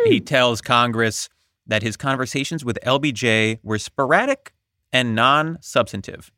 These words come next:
Speaker 2: Now, in reality
Speaker 1: Yeah, we know that that's not the case, right?
Speaker 2: he helped, like, write speeches for L B J.
Speaker 1: Okay.
Speaker 2: He helped him strategize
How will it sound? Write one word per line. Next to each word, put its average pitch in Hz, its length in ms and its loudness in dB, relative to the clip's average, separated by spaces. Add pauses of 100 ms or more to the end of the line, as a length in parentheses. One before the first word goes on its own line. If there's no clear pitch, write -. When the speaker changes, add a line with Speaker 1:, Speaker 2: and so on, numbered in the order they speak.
(160)
Speaker 2:
Now, 120 140 0
in 120 80 -2
reality 127 560 2
Speaker 1:
Yeah, 202 120 4
we 185 180 4
know 196 300 6
that 170 200 2
that's - 440 -6 (240)
not 151 480 2 (100)
the 151 80 -6
case, 151 580 -2
right? 180 340 2 (360)
Speaker 2:
he 196 180 0
helped, 151 400 0 (120)
like, 123 220 2
write 107 440 -2 (120)
speeches - 840 -6 (120)
for 185 160 0
L 180 160 4
B 185 140 -2
J. 190 400 2
Speaker 1:
Okay. 285 460 4
Speaker 2:
He 131 180 -2
helped 131 240 0
him 127 100 0
strategize 123 1080 0